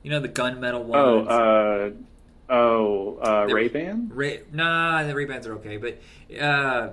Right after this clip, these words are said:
Speaker 1: it's the one, I damn it.
Speaker 2: Oakleys.
Speaker 1: Oakleys, thank you. It's always Oakleys in a fucking camouflage hat, and you got, like, a three-day beard growth and chaw on his mouth. He's like, "Man, I ain't, I'm too sick to wear a mask. Medical reasons." And I'm like, "Fuck you."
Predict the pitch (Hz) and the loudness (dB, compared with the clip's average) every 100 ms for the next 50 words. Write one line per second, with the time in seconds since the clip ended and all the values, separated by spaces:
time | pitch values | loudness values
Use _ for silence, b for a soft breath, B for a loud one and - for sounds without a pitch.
0 | - 139 160 - 214 240 - 175 202 185 | -10 -6 -6 -6 -10 -10 -2 6 6 6
1 | 156 110 - - 147 160 160 143 123 147 | 2 0 -6 -2 2 2 2 -2 -2 -6
2 | 143 120 107 127 190 190 170 160 160 160 | -6 -6 -4 -2 -2 -4 -6 -4 0 0
3 | 160 127 117 - 135 123 110 135 151 147 | 0 -6 -10 -10 -10 -10 -10 -6 -6 -6
4 | 147 143 143 123 107 104 107 - b b | -4 -4 -6 -8 -8 -8 -12 -18 b b
5 | b - 135 139 147 139 127 131 131 123 | b -10 -6 0 2 2 0 -2 -4 -4
6 | - 190 185 185 165 165 139 139 139 139 | -4 0 4 4 2 0 0 0 0 -2
7 | 120 - 190 180 147 131 120 127 127 131 | -12 -4 -2 0 -2 -6 -8 -4 -2 -2
8 | 135 127 123 160 185 202 226 220 185 185 | -2 -2 -2 0 -2 0 -2 -2 -4 -4
9 | 196 180 - 196 185 156 143 127 123 113 | -4 -6 -6 -6 -4 -2 0 -2 -6 -10
10 | 104 160 202 170 156 139 131 123 107 95 | -10 -8 -8 -6 -4 -6 -6 -10 -12 -18
11 | 90 - b b b - 151 147 147 - | -20 -20 b b b -12 -6 -6 -6 -6
12 | 175 160 160 151 151 120 120 120 | -4 -2 0 -2 -4 -4 -2 -4